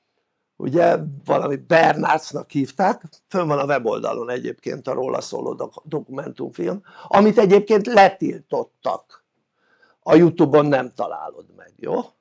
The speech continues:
Csak a mi oldalunkon találod meg, oké, ezt a videót,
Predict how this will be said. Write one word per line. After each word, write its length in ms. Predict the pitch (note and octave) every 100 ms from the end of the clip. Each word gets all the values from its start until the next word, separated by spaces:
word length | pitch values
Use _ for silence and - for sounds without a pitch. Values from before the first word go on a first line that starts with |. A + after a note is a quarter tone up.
| _ _ _ _ _ _ _ _ _ _ _ _
Csak 280 | - - -
a 60 | F#3
mi 160 | F3+
oldalunkon 880 | D3+ C#3 C3 C3+ C#3 C#3 - C#3 - _ _ _
találod 580 | D3 A#2+ A2+ A2+ B2 C3+
meg, 320 | E3 G#3 - _ _ _ _ _ _ _ _ _ - - -
oké, 300 | D#3 - D#3
ezt 280 | - - -
a 300 | D3+ C#3+ C3+
videót, 720 | D#3+ D#3+ C#3+ C3+ E3 A#3+ -